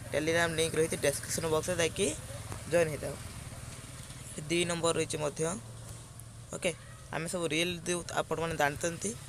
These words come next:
ଦୁଇ ନମ୍ବର ପରେ ତିନି ନମ୍ବର, ତିନି ନମ୍ବର ଦେଖ, ରହିଛି ଏଇସବୁ। ତାପରେ ରହିଛି ପିଲାମାନେ ହିନ୍ଦୀ question ବି ଆସିଯାଇଛି, okay? Don't worry, ସମସ୍ତେ ଚ୍ୟାନେଲକୁ subscribe କର, ଓକେ? ତାପରେ ଦେଖ, ପ-,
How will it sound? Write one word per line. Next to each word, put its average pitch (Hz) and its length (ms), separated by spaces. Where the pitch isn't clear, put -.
ଦୁଇ 151 180
ନମ୍ବର 160 200
ପରେ 165 240
ତିନି 170 220
ନମ୍ବର, 160 340
ତିନି 151 200
ନମ୍ବର 160 220
ଦେଖ, 156 180
ରହିଛି 165 300
ଏଇସବୁ। - 260
ତାପରେ 147 300
ରହିଛି 156 260
ପିଲାମାନେ 180 340
ହିନ୍ଦୀ 170 360
question 208 280
ବି 190 60
ଆସିଯାଇଛି, 160 340
okay? 165 180
Don't 170 260
worry, 196 140
ସମସ୍ତେ 175 480
ଚ୍ୟାନେଲକୁ 175 400
subscribe 170 560
କର, 135 140
ଓକେ? 190 200
ତାପରେ 165 240
ଦେଖ, 170 180
ପ-, 165 340